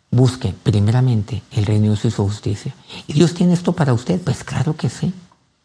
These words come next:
Porque, porque Él es su Padre nuevamente. Nuevamente hay que enfatizarlo. Él es su Padre.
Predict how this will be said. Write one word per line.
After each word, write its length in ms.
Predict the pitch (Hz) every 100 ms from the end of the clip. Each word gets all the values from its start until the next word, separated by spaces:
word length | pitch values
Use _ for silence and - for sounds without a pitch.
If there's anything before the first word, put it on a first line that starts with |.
| _ _ _
Porque, 280 | 110 - 113
porque 340 | - 101 -
Él 60 | 104
es 80 | -
su 220 | 120 -
Padre 420 | 156 180 156 107
nuevamente. 580 | 98 113 107 117 110 - _ _ _ _ _ _ _ _ _
Nuevamente 400 | - 120 135 -
hay 60 | 123
que 260 | - 127 - - - - -
enfatizarlo. 680 | - 104 101 92 101 101 107 - _ _ _ _ _ _ _ _ -
Él 160 | 104
es 120 | 110 131
su 140 | -
Padre. 380 | - 113 110